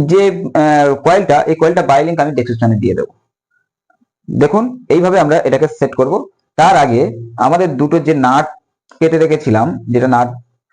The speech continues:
নিয়েছিলাম, এই নাট দুটো আগে অ্যাসেম্বলি করতে হবে। চলুন, নাট দুটো আগে অ্যাসেম্বলি করে নিই।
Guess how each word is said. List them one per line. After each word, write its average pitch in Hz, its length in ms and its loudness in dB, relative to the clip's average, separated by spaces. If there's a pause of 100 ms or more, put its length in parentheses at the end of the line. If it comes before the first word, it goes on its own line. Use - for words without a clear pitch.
(120)
নিয়েছিলাম, 127 400 0
এই 147 140 2
নাট 139 280 0
দুটো 180 140 2
আগে 143 160 2
অ্যাসেম্বলি 113 320 0
করতে 110 220 -4
হবে। 107 100 -2 (200)
চলুন, 202 160 2
নাট 160 180 2
দুটো 175 140 0
আগে 160 120 2
অ্যাসেম্বলি 110 320 0
করে 95 180 -2
নিই। 98 160 -8